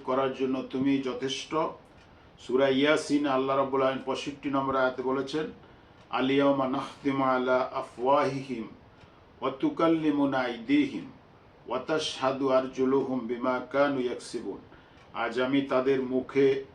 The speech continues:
মোহর এঁটে দিলা-, দেব, আর তারা যা করে, করেছিল সে ব্যাপারে আমার সাথে তাদের হস্তসমূহ কথা বলবে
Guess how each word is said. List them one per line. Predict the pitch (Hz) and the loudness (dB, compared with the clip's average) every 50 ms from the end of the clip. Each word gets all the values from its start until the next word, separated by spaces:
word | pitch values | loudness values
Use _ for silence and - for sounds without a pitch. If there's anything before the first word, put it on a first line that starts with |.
| - - - | -20 -20 -14
মোহর | 82 101 127 131 135 127 139 147 147 | -8 -4 -2 -2 0 0 2 2 4
এঁটে | 143 139 - - 143 135 | 2 2 2 0 0 0
দিলা-, | 131 139 143 143 143 151 151 - - 101 107 | 2 0 0 0 0 0 -2 -2 -6 -2 0
দেব, | 131 135 139 156 156 - - - - - - - - - - - - - - - - | 2 2 4 4 4 2 2 -4 -10 -20 -20 -20 -20 -20 -20 -20 -20 -20 -20 -12 -6
আর | 117 123 123 123 - - - | -2 -2 0 -2 -2 -2 0
তারা | 127 127 135 131 127 | 2 4 4 4 4
যা | - 127 127 127 131 127 - | 2 2 2 2 2 0 0
করে, | 135 139 139 143 139 131 131 131 - - - - - - - - - - - - - - | 0 0 2 4 4 2 0 -2 -8 -16 -20 -20 -20 -20 -20 -20 -20 -20 -20 -20 -14 -4
করেছিল | - 135 139 151 143 - - 151 151 156 | 0 2 4 4 2 2 0 0 0 2
সে | 151 - - 135 | 0 2 2 2
ব্যাপারে | 139 139 131 123 131 135 135 | 2 2 2 0 -2 0 0
আমার | 131 131 131 135 135 131 | 0 2 2 2 0 -2
সাথে | - - 131 127 127 - 143 131 - - - - - - - - - - - | -2 -4 -6 -6 -4 -2 -2 -4 -4 -4 -10 -16 -20 -20 -20 -20 -20 -14 -6
তাদের | 120 123 131 131 135 127 | -4 -2 -2 0 -2 -2
হস্তসমূহ | 123 127 - - - - 165 151 - - 147 147 156 156 135 135 151 151 - - - - - - - - - - | -2 -2 -4 -4 -6 -4 -4 -4 -2 0 -2 -2 0 -2 0 0 2 0 0 -2 -6 -12 -20 -20 -20 -20 -8 -2
কথা | 127 127 131 135 143 151 | -2 -2 0 2 2 2
বলবে | 160 160 160 156 151 160 165 185 196 | 2 2 0 0 0 0 -2 -2 -4